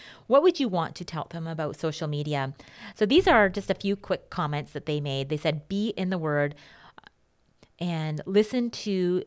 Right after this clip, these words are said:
those who speak truth. Don't believe everyone." So in other words, you also need to be reading the Bible. Don't just listen to everything that you hear or see on social media.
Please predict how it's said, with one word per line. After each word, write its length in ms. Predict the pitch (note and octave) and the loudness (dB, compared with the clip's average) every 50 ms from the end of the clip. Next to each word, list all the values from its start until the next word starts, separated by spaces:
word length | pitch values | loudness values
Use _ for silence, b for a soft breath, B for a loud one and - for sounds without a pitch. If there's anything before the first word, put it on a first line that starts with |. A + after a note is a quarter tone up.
| _ - | _ -8
those 460 | E3 F3+ F3 E3 D#3+ D#3+ E3+ E3 - | -4 0 2 2 2 2 0 -2 -4
who 160 | - - F3 D#3 | -4 -4 -4 -4
speak 380 | - - - - D#3 D3+ - | -6 -6 -6 -6 -6 -6 -8
truth. 400 | - - - D3+ C#3+ C#3+ - _ | -10 -6 -4 -4 -4 -6 -6 _
Don't 200 | - E3+ E3 D3+ | -2 -2 -2 -4
believe 280 | - F3 D#3 D3+ D3 - | -4 -4 -4 -4 -4 -4
everyone." 420 | - - D3+ D3 C#3+ B2+ B2 C3 | -6 -6 -4 -6 -6 -6 -8 -6
So 140 | D3 - F3+ | -4 -4 0
in 80 | F3+ C4+ | 2 2
other 160 | C#4+ G3+ F#3 | 2 2 2
words, 300 | E3 D#3+ D#3 D#3 - B B B B B - | 2 0 0 0 -4 B B B B B 0
you 160 | F#3+ F#3+ F#3 | 4 4 6
also 200 | F3+ F#3 - A3+ | 4 4 2 0
need 140 | G3+ G3+ F#3+ | -2 -2 -2
to 60 | - | -2
be 100 | F#3+ E3+ | -4 -4
reading 320 | D3+ E3 F3 E3+ F#3 F3 D#3+ | -2 -2 -2 -2 -2 -2 -2
the 80 | D#3+ | -2
Bible. 420 | D3+ D3+ C#3 C#3+ D3+ F3+ G#3+ A#3+ A#3 | -2 -2 -4 -4 -2 -2 -2 -2 -2
Don't 220 | - F3 E3 E3+ | -2 -4 -6 -6
just 160 | F3+ E3+ - | -8 -8 -6
listen 280 | E3+ D#3+ D3 - F3 D#3 | -6 -6 -6 -6 -8 -6
to 140 | - E3 - | -6 -6 -6
everything 360 | D3 - D#3+ D3+ - D#3 D3+ | -6 -6 -8 -8 -6 -6 -6
that 140 | D3 C#3 - | -6 -6 -6
you 260 | - D3+ D3 C#3+ C#3 - | -4 -4 -4 -6 -6 -10
hear 320 | - - - D#3+ D#3 D3 | -12 -8 -6 -6 -4 -4
or 160 | - - C#3+ | -4 -4 -6
see 300 | C#3+ - - - C#3 C#3 | -6 -6 -8 -8 -6 -6
on 220 | - C#3 C#3 C#3 - | -6 -6 -8 -10 -10
social 340 | - C3+ C#3 - - C#3 | -12 -12 -10 -10 -10 -10
media. 480 | C3+ C#3 C#3 C#3 C3+ C3+ B2+ C3 C3+ | -8 -8 -8 -8 -8 -8 -8 -10 -10